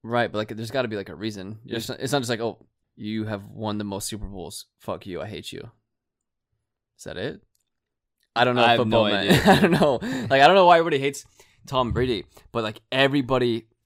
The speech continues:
Speaker 1: that I hear talking about it is just like, "Fuck the Patriots, fuck Tom Brady."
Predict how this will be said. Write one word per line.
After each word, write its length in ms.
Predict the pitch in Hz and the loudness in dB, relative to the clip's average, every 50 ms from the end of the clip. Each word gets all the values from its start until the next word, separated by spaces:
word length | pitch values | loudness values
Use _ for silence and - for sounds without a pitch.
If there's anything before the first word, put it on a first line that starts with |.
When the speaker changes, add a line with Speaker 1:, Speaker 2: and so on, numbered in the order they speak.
| _ _ _ _ _ _ _ _ _ _ _ - | _ _ _ _ _ _ _ _ _ _ _ -8
Speaker 1:
that 120 | 131 123 117 | -4 -2 -2
I 40 | 117 | 0
hear 120 | 127 127 120 | -2 -2 -4
talking 380 | - 120 120 127 - - 131 | -2 -2 -2 -2 -2 -2 -6
about 240 | 117 98 104 98 98 | -6 -4 -6 -6 -6
it 40 | 95 | -8
is 80 | 107 | -10
just 160 | 107 104 - - | -12 -12 -10 -10
like, 260 | 98 87 78 - - _ _ _ _ _ _ _ _ _ _ _ _ _ _ | -10 -10 -10 -14 -18 _ _ _ _ _ _ _ _ _ _ _ _ _ _
"Fuck 180 | - 117 107 104 | -6 -6 -6 -6
the 80 | - | -6
Patriots, 440 | 104 110 95 95 - 101 98 90 - | -8 -8 -8 -8 -8 -10 -10 -12 -12
fuck 200 | - - 92 82 - | -10 -10 -12 -12 -12
Tom 180 | - 87 71 | -16 -18 -16
Brady." 300 | - - 57 64 - - | -16 -16 -18 -18 -20 -20